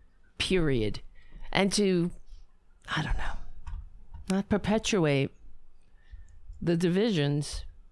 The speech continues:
this is why we need universal health care and higher education and all that. But first things first, um, of course,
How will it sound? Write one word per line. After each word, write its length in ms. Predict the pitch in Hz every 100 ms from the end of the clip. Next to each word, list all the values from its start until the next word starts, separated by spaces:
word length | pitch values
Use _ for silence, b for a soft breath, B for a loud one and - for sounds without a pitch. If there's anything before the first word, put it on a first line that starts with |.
| -
this 200 | 135 156
is 160 | 160 156
why 260 | 151 170
we 180 | 170 170
need 380 | 165 165 180 165
universal 560 | 151 196 190 208 214 208
health 240 | 262 277
care 400 | 226 214 214 208 -
and 540 | 156 156 151 151 135
higher 440 | - 117 160 165
education 720 | 185 175 180 196 185 185 175
and 160 | 139 135
all 180 | 143 147
that. 300 | 180 160 -
But 160 | 117
first 340 | - 185 160 -
things 240 | 160 147
first, 520 | - 190 160 165 - - B B B B B - -
um, 480 | 156 160 156 156 - - -
of 180 | 156 -
course, 540 | 302 240 151 - -